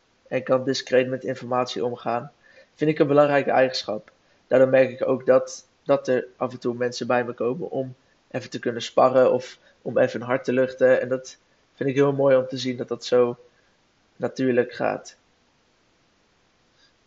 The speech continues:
Daarin is ook de rol van omdenken weer een,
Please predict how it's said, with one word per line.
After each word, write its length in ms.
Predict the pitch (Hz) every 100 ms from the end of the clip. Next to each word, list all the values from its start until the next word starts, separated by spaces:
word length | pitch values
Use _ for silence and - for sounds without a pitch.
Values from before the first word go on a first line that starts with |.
| _ _ _ _ _ _
Daarin 380 | - 143 147 156
is 140 | 147
ook 240 | 123 151 151
de 60 |
rol 300 | 151 139 143
van 200 | 143 135
omdenken 560 | - 139 147 135 127 131
weer 220 | 127 123
een, 200 | 123 123